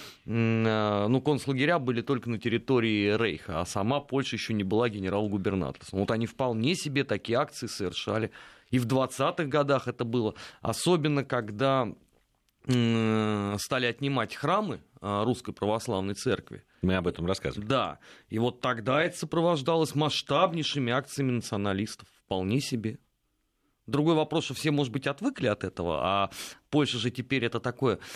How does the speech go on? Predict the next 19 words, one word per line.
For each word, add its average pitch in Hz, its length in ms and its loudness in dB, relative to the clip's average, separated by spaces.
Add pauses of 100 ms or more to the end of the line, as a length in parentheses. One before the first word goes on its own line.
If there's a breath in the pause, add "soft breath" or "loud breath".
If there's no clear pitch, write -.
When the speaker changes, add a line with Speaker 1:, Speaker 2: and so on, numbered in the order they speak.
(220 loud breath)
Speaker 1:
э, 104 360 2
бе-, 110 260 2
белоснежное 143 920 2
демократическое 139 800 0
государство, 131 920 0
как 113 220 -4
оно 113 160 2
себя 120 180 0
любит, 120 400 0
э, 107 140 4
позиционировать, 110 840 -2
и 101 40 2
о 107 80 2
прошлом 113 520 0
не 120 120 2
вспоминает, 135 640 0
но 120 100 0
мы-то 135 280 2
помним. 185 520 0